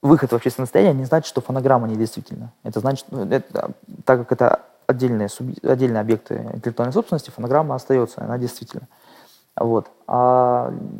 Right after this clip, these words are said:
вот, авторские права могут не действовать. Вот об этом, а, говорит нам закон. И все же преимущество здесь имеет, ну, опять же, не юридическое преимущество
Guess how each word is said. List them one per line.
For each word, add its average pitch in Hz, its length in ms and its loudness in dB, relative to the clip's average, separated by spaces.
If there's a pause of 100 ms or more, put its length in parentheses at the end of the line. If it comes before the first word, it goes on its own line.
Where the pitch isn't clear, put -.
(240)
вот, 110 180 -2
авторские 120 320 0
права 170 160 6
могут 135 220 2
не 131 80 -6
действовать. - 360 -2
Вот 117 160 -2
об 127 100 6
этом, 135 180 6 (500)
а, - 300 -4
говорит 113 460 2
нам 117 380 0
закон. 165 480 2 (1200)
И 143 380 0 (680)
все - 180 2
же 123 300 4 (380)
преимущество 127 500 0
здесь 120 240 -4
имеет, 123 360 -4 (100)
ну, 127 80 -2
опять - 200 -2
же, - 120 -12
не 113 240 -4 (760)
юридическое 120 500 -2
преимущество 113 560 -12